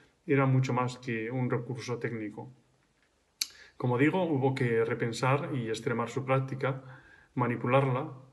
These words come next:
como un manipa-, un material escultórico, hasta exprimirla y cortarla en pedazos. Si uno hacía tales cosas en el estudio, y yo ciertamente las hacía, no ha de sorprender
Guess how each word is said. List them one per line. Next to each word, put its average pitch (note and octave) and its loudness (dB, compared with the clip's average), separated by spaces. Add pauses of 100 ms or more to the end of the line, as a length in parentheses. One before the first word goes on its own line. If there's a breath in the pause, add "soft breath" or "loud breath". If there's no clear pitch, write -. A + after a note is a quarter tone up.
como A#2 -4
un A#2 -4
manipa-, A#2 -6
un A#2+ -6
material A#2+ -4
escultórico, C3+ 0 (240 loud breath)
hasta B2+ -2
exprimirla C3+ 2
y A#2 -2
cortarla A#2+ 0
en A2+ -4
pedazos. - -4 (600 soft breath)
Si - -2
uno E3+ 6
hacía D#3 4
tales C3+ 2
cosas C3 2
en A#2+ -2
el A2+ -2
estudio, D3+ 0
y B2 -4
yo A#2 0
ciertamente A#2+ -2
las A2+ -4
hacía, C3 -2 (360 loud breath)
no B2+ 2
ha C#3 6
de C#3+ 6
sorprender B2 0